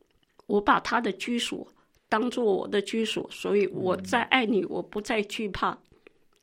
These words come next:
Speaker 1: 我生活得非常的开心，每天都很开心。靠着他，我觉得我是一个很成功的人，是一个很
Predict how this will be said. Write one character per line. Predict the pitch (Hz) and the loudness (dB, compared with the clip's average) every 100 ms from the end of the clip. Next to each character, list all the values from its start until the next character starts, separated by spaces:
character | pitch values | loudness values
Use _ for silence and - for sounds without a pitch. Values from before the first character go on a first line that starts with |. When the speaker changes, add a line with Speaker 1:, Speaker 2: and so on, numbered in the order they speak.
| - | -6
Speaker 1:
我 | 196 | -6
生 | - 233 269 | -2 -2 -2
活 | 202 | -4
得 | 202 | -6
非 | 196 - 269 | -8 -4 -4
常 | 254 190 185 | -2 2 2
的 | 185 | 2
开 | - 190 | 0 -2
心， | 185 - 202 - - | -2 -2 -2 -2 -8
每 | - 196 165 | -2 -2 -2
天 | 160 240 254 | -4 -2 0
都 | 277 | 0
很 | 262 - | -2 -2
开 | - 165 | -2 -2
心。 | 160 - _ _ - 147 _ _ - | -6 -14 _ _ -20 -20 _ _ -4
靠 | - 240 | 0 2
着 | 214 | 0
他， | 208 269 262 - _ _ _ _ _ _ - | -2 -2 -4 -8 _ _ _ _ _ _ -6
我 | |
觉 | - 220 | 0 4
得 | 233 240 | 6 4
我 | 196 | 2
是 | - 226 | -2 -4
一 | 190 | -2
个 | 190 | -2
很 | - - | -2 -6
成 | - - 185 | -6 -2 2
功 | 220 277 | 4 6
的 | 320 | 6
人， | 269 175 208 - - _ _ _ _ _ | 6 2 -2 -10 -18 _ _ _ _ _
是 | - - 214 | -16 -6 0
一 | 202 | 0
个 | 196 | 0
很 | - - | -2 -2